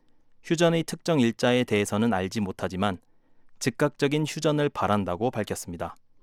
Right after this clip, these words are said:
뮌헨 회의에 참석하고 있는 존 케리 미 국무장관은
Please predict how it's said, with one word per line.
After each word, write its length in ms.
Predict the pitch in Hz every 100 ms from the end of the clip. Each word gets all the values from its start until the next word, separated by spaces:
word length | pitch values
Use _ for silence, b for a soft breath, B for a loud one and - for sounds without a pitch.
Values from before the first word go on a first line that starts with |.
| - - - - - - _
뮌헨 380 | 120 135 156 165
회의에 340 | 160 160 156
참석하고 640 | 151 160 151 151 143 131 131
있는 320 | 123 131 135
존 240 | - 113
케리 340 | 117 123 123 117
미 180 | 110 110
국무장관은 840 | - 104 104 98 90 92 113